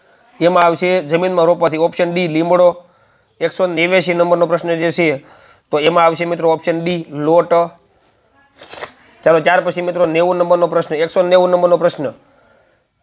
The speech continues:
તો આમાં આવશે મિત્રો નીંદણ કોને કહેવાય, તો કે ઓપ્શન સી,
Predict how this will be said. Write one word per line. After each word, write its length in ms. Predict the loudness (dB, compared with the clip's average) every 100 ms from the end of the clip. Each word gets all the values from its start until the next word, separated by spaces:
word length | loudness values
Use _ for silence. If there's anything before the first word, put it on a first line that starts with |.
| _ _ _ -20 _ -20 -20 -20 -8
તો 80 | 0
આમાં 260 | 2 4 2
આવશે 200 | 2 -2
મિત્રો 220 | -2 -2
નીંદણ 320 | 0 2 2
કોને 260 | 2 2 2
કહેવાય, 200 | 2 0
તો 100 | 0
કે 60 |
ઓપ્શન 360 | 0 0 -2 -4
સી, 440 | -4 -4 -4 -6